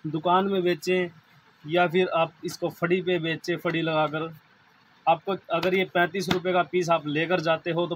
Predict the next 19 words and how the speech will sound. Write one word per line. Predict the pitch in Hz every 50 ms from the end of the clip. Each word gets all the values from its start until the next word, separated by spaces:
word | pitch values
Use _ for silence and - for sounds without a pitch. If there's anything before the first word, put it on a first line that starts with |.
| 151 -
पाँच | - 175 180 190 185 180
रुपये, | 180 175 165 180 170
दस | 156 170 165 -
रुपये | 175 170 160
इसके | 170 - - 180
ऊपर | 165 - 180 165
खर्चा | - - 165 156 170 196
करके | 175 170 165 143 - 170
आपको | 165 160 - - - 175 170 156 _ _ _ _ _ - _ -
बिल्कुल | 151 175 190 175 208 202 185
नया | 185 185 196 202 196
piece | 185 - 196 190 175 151
जो | 156 180 180
है | 175 180
चालीस | 170 - - 175 175 185 190 185 -
से | 180
पैंतालीस | 147 - 170 160 151 143 190 190 185 180 160
रुपये | 175 170 147 165 165
में | 170 170 170 170